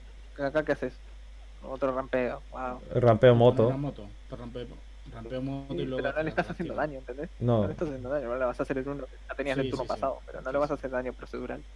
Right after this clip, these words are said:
Speaker 2: Y que además se lo va a curar
Speaker 1: Que
Speaker 2: de
Speaker 1: si
Speaker 2: una
Speaker 1: me
Speaker 2: forma muy
Speaker 1: hace todo
Speaker 2: sencilla.
Speaker 1: el daño se lo va a curar. Se lo va a curar.
Speaker 3: Sí, ese
Speaker 1: Respira.
Speaker 3: daño se lo va a curar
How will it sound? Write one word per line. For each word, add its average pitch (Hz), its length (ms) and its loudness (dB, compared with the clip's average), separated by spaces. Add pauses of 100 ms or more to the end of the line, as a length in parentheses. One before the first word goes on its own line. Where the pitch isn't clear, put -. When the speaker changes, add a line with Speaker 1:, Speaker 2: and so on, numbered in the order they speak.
(100)
Speaker 2:
Y 123 120 6
que - 80 6
además 117 240 8
se 131 100 10
lo 117 80 10
va 113 60 10
a 113 40 0
curar 110 340 8
Speaker 1:
Que 113 80 6 (260)
Speaker 2:
de 110 100 8
Speaker 1:
si 110 60 6
Speaker 2:
una 110 80 10
Speaker 1:
me 107 80 6
Speaker 2:
forma 113 160 6
muy 107 100 6
Speaker 1:
hace 107 100 2
todo 98 80 4
Speaker 2:
sencilla. 95 240 2
Speaker 1:
el 95 100 -4
daño 147 220 -2
se - 100 -8
lo 143 60 0
va 143 80 -6
a 131 40 -6
curar. 120 260 -6 (720)
Se - 80 -12
lo 131 60 -4
va 120 40 -2
a - 40 -4
curar. 123 320 -2
Speaker 3:
Sí, 139 140 -6 (120)
ese 120 140 -10
Speaker 1:
Respira. 147 220 -4
Speaker 3:
daño 139 140 -2
se 127 80 -10
lo 110 80 -10
va 101 60 -12
a 87 100 -12
curar 104 180 -14